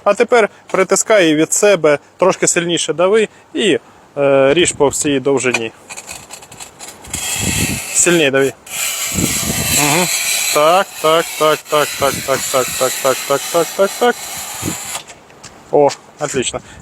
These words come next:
І ще трошечки тут хвостик проріж на всякий случай. Ну, можна і не про-, ладно, не, не прорізай, все нормально.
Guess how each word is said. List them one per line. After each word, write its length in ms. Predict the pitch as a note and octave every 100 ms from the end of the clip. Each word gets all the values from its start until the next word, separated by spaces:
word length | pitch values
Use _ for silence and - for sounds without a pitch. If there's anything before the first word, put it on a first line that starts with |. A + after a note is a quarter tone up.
| -
І 80 | -
ще 140 | D3+
трошечки 460 | - C#3 C3 - B2
тут 180 | B2+
хвостик 400 | - B2+ A#2+ A#2+
проріж 420 | - D3 E3+ F3 B2
на 60 |
всякий 300 | A2+ A#2+ -
случай. 380 | - A#2+ - - - - - - - - - - -
Ну, 60 | D#3
можна 280 | F3 D#3 C#3+
і 40 |
не 80 | C#3
про-, 260 | D3 C#3+ C#3
ладно, 240 | C#3 A#2+
не, 220 | C#3+ C#3
не 120 | D3
прорізай, 420 | - C#3 B2+ A#2+ A2
все 280 | - -
нормально. 340 | C3 B2+ A#2+